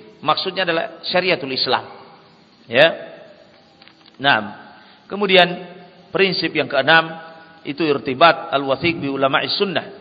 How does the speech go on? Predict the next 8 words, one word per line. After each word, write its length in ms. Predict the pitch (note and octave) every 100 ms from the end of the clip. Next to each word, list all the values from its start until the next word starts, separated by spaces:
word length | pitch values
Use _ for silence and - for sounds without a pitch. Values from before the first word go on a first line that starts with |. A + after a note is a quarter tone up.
| - - - _ -
Adanya 360 | A#2+ C3 F3 D#3
hubungan 360 | C#3+ E3+ E3
yang 160 | C#3+ C3+
erat 280 | D#3 F3+ D#3
terhadap 400 | C#3 F3 F3 D3+
ulama 320 | C#3+ D3+ C#3
sunnah. 400 | - F#3 D#3+ A#2+ - - - - - _ _ -
Ya, 180 | C3+